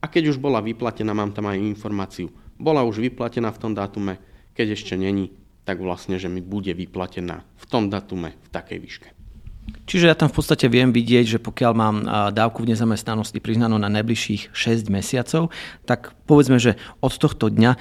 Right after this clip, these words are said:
Speaker 2: si viem presne pozrieť, že kedy mi príde, a, dávka v októbri, novembri, decembri, neskôr. Prosto celé to obdobie mám pred sebou a viem si, viem si ho takýmto spôsobom preveriť a skontrolovať.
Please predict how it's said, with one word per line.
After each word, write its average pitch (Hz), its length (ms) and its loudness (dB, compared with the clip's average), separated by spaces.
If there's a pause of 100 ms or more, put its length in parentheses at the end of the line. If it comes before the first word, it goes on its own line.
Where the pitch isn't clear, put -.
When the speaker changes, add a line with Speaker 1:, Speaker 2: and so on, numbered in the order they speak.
(120)
Speaker 2:
si - 160 0
viem 117 200 4
presne 127 440 2
pozrieť, 113 400 2 (120)
že 104 80 -4
kedy 123 240 4
mi 117 160 6
príde, 107 520 0 (320)
a, 95 200 -2
dávka 107 400 2
v 117 120 -2
októbri, 117 360 2
novembri, 110 400 2
decembri, 107 440 0
neskôr. 107 360 0
Prosto - 320 -6
celé 139 280 4
to 107 120 -2
obdobie 113 400 2
mám 101 200 2
pred 104 200 -2
sebou 110 360 0
a 104 80 -2
viem 101 200 -2
si, 101 280 -4
viem 98 160 -4
si 101 120 -6
ho 98 80 -4
takýmto 104 320 -6
spôsobom 107 520 -6
preveriť 101 400 -4
a - 60 -6
skontrolovať. - 540 -6